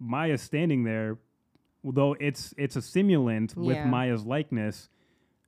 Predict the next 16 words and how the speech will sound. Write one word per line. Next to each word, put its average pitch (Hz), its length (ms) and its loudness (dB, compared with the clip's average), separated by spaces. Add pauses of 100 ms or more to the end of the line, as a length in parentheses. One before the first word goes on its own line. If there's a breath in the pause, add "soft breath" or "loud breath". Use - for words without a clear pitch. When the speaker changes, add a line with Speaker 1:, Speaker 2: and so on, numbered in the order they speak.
(220)
Speaker 1:
but 185 240 0
she 170 180 4
has 151 300 0
her 143 120 -2
consciousness 123 680 -4
and 120 120 -2
her, 120 180 -6
and 127 300 -2 (120)
her 127 120 -4
memories 120 600 0
because 113 420 -4
she 131 380 0 (160)
reaches 117 360 -2
out 113 200 -2
to, 110 460 -4 (140)
um, 104 480 -6